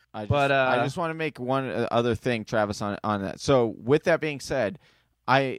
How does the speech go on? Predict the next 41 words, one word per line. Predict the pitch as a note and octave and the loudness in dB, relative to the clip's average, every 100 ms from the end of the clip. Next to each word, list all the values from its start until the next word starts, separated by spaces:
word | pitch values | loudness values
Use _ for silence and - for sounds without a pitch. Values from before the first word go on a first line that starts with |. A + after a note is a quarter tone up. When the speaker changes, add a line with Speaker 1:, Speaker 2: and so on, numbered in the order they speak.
| - | -4
Speaker 1:
I | A#2 | -2
think | A#2 F#3 F#3+ | -2 -2 0
that | F3+ - | -2 0
Nick | C#3 E3 | -4 -4
Chubb, | - C3+ G#2 | -2 -2 2
yes, | D#3 F3 E3 | 2 2 -2
is | D3+ | -6
he | D3+ C#3+ | -4 -2
going | C#3 C3+ | -2 -2
to | B2 | -4
be | B2 B2 | -2 -2
a | |
gamble, | G2+ A2+ B2+ C3+ C#3 C#3 - | 0 -2 0 2 4 4 4
uh, | A#2 A2 | 4 6
where | G#2+ A#2 A#2+ | 4 0 -2
he's | C3 - | -6 -10
currently | C3+ C3 E2+ G#2+ | -10 -8 -8 -10
going? | G#2+ A#2+ C#3+ C#3+ _ _ _ _ | -8 -8 -10 -14 _ _ _ _
Absolutely. | B2 C#3+ - C#3 D#3 C3+ G2+ F2+ | -2 -2 -2 -4 -4 -4 -6 -4
But | B2 A#2+ | -2 0
if | B2+ | -2
you | E3+ | -6
take | F#3+ - D#3+ - | -4 0 0 2
that | D#3 D3 - | 0 0 -2
gamble | B2+ C3 - - - _ - - | -2 -2 -4 -8 -14 _ -20 -8
and | B2+ B2 - | -2 -2 0
it, | D3+ - _ _ C3 | 0 -2 _ _ 0
and | B2+ | 2
it | C#3 | 4
ends | E3 E3+ E3 | 2 2 0
up | D3 - | -2 0
being | D3 C#3+ A2+ | -4 -2 0
that | G#2+ A2 | 2 2
Kareem | - C3+ B2+ | -2 -6 -4
Hunt | C3 - | -4 -2
is | B2+ C#3+ - | -2 -2 -6
traded, | - A#2+ C#3 E3 - | -4 -2 0 -4 0
all | C3 D#3+ G3+ | 2 4 2
of | F#3+ | 0
a | F#3+ | -4
sudden | - D3+ E3 F#3 F#3+ | -2 -2 -2 -6 -10